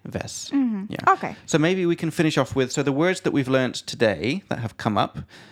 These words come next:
Speaker 2: Mm-hmm.
Speaker 1: um, 'cause I've been making notes of the words, and all the words that came up to this lesson, guys, we're putting into our Google Sheets. You can find the link for that in the description, where we put the English and the Spanish and example sentences of each as well.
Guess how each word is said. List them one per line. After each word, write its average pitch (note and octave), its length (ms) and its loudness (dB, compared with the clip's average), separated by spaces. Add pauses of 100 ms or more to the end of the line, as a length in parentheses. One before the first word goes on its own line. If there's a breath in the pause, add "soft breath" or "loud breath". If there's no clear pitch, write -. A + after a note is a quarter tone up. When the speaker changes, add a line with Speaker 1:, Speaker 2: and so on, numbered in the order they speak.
Speaker 2:
Mm-hmm. C#4 100 4
Speaker 1:
um, A2+ 460 4
'cause - 100 -8
I've A2 60 -2
been A2 120 0
making G#2+ 300 0
notes G#2 240 -2
of - 60 -4
the A2 60 2
words, G#2+ 260 2
and B2 100 0
all D3+ 120 4
the F3+ 80 2
words D#3+ 240 2
that - 100 -8
came C#3+ 220 0
up B2+ 160 0
to B2+ 60 -8
this B2 200 0
lesson, B2 260 0
guys, A#2 300 0
we're B2 80 2
putting A#2+ 260 2
into A#2 360 -2
our A2+ 180 2
Google B2 320 0
Sheets. G#3+ 420 -2
You B2 80 -2
can B2+ 120 0
find A#2 180 2
the A#2+ 40 2
link A#2 220 0
for - 100 -6
that A#2 220 2
in A#2+ 100 0
the A2+ 60 0
description, E3 680 -2 (260 loud breath)
where - 80 4
we A2+ 80 4
put - 240 -2
the A#2 120 4
English C#3 600 0
and A2+ 200 2
the G#2 80 -2
Spanish C#3+ 680 0
and A2 320 0
example D#3 400 0
sentences A#2 460 -2
of A2 100 -2
each - 240 -4
as G#2 140 0
well. A2+ 380 0